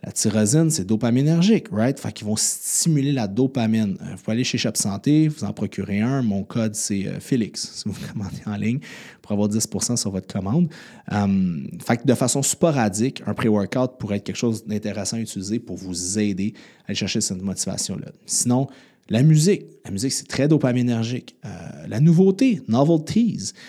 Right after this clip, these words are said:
C'est la chose la plus dopaminergique. Pourquoi les gens qui sont dans des relations éphémères et frivoles sur l'ensemble des, euh, une-, des, euh, <laughs> des sites de rencontres ?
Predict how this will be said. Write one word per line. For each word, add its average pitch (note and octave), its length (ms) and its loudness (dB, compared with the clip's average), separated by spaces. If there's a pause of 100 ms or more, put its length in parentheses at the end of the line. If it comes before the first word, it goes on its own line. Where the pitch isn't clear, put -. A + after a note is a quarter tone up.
(380)
C'est - 120 -12
la - 20 -4
chose C#3 180 4
la A#2+ 80 4
plus D3 140 -2
dopaminergique. G3 840 6
Pourquoi - 460 0
les B2+ 160 4
gens C3 200 0
qui D3+ 200 -10
sont A#2+ 260 0
dans G#2+ 140 2
des G#2 140 2
relations G#2+ 480 0
éphémères A#2+ 460 0
et G#2+ 80 2
frivoles A2 640 0
sur G#2+ 300 -4
l'ensemble G#2 680 0
des, G#2 240 0
euh, G2+ 200 -2
une-, G2+ 200 -2
des, G#2 300 0
euh, G2 100 0 (200)
<laughs> - 200 -4
des G#2 120 0
sites B2 160 -2
de B2 60 2
rencontres ? D#3 520 0